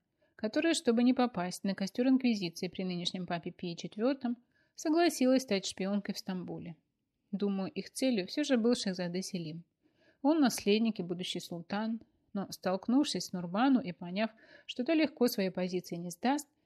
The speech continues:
а при случае может и выяснить, кто вы есть на самом деле, Каролина, вы избрали другой объект применения своих чар.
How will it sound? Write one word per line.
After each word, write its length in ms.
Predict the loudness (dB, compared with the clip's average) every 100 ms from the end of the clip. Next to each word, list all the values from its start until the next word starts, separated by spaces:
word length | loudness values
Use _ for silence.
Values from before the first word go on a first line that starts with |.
| _ _
а 120 | -2 0
при 140 | 0
случае 340 | 0 2 6
может 300 | 6 6 4
и 60 | 4
выяснить, 580 | 4 2 0 -8 -10 -14 -12
кто 180 | -6 -2
вы 100 | -2
есть 160 | -4
на 80 | -6
самом 320 | -6 -2 0
деле, 380 | 2 4 2 -2
Каролина, 500 | -6 -6 -6 -8 -12 -16 _ _ _ _ _ _ _ _ _ _ 2
вы 320 | 6 6 4
избрали 380 | 2 4 4 6
другой 360 | 6 8 8 6
объект 380 | 2 0 0
применения 500 | 0 0 0 0 0
своих 360 | -2 -4 -6 -6
чар. 340 | -6 -6 -8